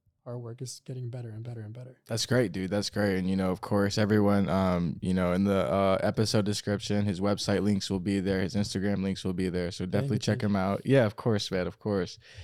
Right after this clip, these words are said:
Speaker 2: Definitely check him out. Um, you know, uh, he does a really fine job. Um, right now, you're kinda specializing in music videos at the moment, right?
Speaker 1: Yeah, mainly, especially 'cause I've been working with Cam.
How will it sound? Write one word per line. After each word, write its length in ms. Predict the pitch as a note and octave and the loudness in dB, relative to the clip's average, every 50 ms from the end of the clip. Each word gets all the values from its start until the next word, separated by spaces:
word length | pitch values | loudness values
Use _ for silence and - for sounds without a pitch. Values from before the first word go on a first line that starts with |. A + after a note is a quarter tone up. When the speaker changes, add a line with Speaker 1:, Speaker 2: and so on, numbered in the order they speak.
| - - - - - | -16 -16 -14 -6 -2
Speaker 2:
Definitely 280 | A2 G#2+ - - A#2 | 0 0 2 2 0
check 220 | - - A#2+ A2+ - | 2 2 0 2 2
him 120 | A#2+ A2 | 2 2
out. 340 | G#2 G#2 G#2 A2 B2 C3 - - | 4 4 4 4 4 2 2 0
Um, 440 | G2 G2 F#2+ F#2+ F#2+ F#2 F#2 F2+ - _ _ - | 0 2 2 2 2 0 -2 -4 -6 _ _ -4
you 120 | F#2+ G2 | -2 0
know, 280 | F#2+ F#2+ F#2 F#2 F#2+ F#2+ | 0 2 2 0 0 0
uh, 400 | F#2 F#2+ F#2+ F#2 F#2 F2+ F2+ E2+ | 0 2 2 2 2 0 0 0
he 100 | F2+ G2 | 0 0
does 180 | G2 G#2+ G2+ G2 | 0 0 0 0
a 60 | G2 | 0
really 240 | G2+ G#2 G2+ G2+ G2+ | 0 2 2 0 0
fine 300 | G2+ G2+ G2 G2 G2 E2+ | 0 0 0 0 0 0
job. 440 | D2 F#2+ F#2+ F#2+ F#2+ F#2+ F#2+ G2+ A2+ - - - | 0 0 2 2 2 2 2 0 0 -2 -4 -2
Um, 280 | - G2 G2 F#2+ F#2 F#2 | -2 0 0 0 0 2
right 180 | A2 B2+ C#3+ C#3 | 2 4 4 6
now, 140 | C#3+ D3 | 6 6
you're 160 | D3 D3 C#3+ C#3 | 4 4 2 2
kinda 200 | - D#3 B2 A2 | 2 2 2 2
specializing 640 | - - A#2+ A#2 - A2+ G#2 G2 G2 G2 D#2+ F#2+ | 2 2 2 2 4 4 4 4 4 4 2 0
in 100 | F#2+ F#2 | 0 0
music 320 | G2 G#2 G#2+ F#2+ F#2 F#2 D#2+ | 0 0 0 -2 -2 -4 -4
videos 340 | F2+ F2 E2 D#2+ E2 E2+ F#2+ | -4 -4 -2 -2 -4 -4 -6
at 100 | D2 - | -10 -10
the 60 | E2+ | -8
moment, 320 | E2+ F2 E2+ D#2+ D#2+ C2 D#2 | -8 -6 -6 -6 -6 -4 -2
right? 300 | E2+ F#2+ G2+ G#2+ A2 - _ - | -2 0 0 -2 -2 -4 _ -6
Speaker 1:
Yeah, 260 | F#3+ G#3 G#3+ G#3 G3+ | -2 0 0 2 2
mainly, 540 | G3 G3 G#3+ G#3 G3 F3 E3 D#3 D#3 D3+ D3 | 2 2 2 2 2 2 0 0 -2 -2 -4
especially 320 | D3 - - F3 E3+ G3+ | -6 -6 -6 -4 -4 -2
'cause 100 | F#3 F#3+ | -2 -2
I've 60 | F#3 F3 | -2 -2
been 120 | F#3 F3+ | -2 -2
working 300 | E3+ F3+ E3+ F#3 E3+ E3 | -2 -2 -2 -2 -2 -2
with 280 | D3+ C#3+ C#3 C3+ B2 - | -2 -2 -4 -4 -6 -8
Cam. 440 | - - C#3 C#3 D3 D#3+ F3+ E3+ | -8 -8 -6 -6 -6 -6 -8 -10